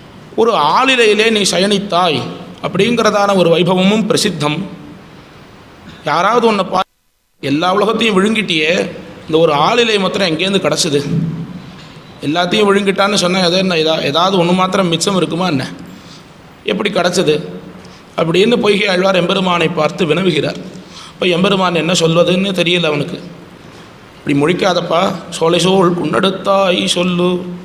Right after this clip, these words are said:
நான் ஏழு வயதிலே என்னுடைய விரலாலே அந்த கோவர்தனகிரியை சுமந்தேன் என்பதை நீ நம்புகிறாய் அல்லவா? இப்போ இதையும் நம்பணும்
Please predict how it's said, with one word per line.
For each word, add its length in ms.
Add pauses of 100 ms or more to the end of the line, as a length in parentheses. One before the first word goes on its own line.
(1400)
நான் 560
ஏழு 300
வயதிலே 540 (800)
என்னுடைய 640 (680)
விரலாலே 500
அந்த 380 (260)
கோவர்தனகிரியை 960
சுமந்தேன் 480
என்பதை 380
நீ 120
நம்புகிறாய் 480
அல்லவா? 360 (420)
இப்போ 160
இதையும் 320
நம்பணும் 380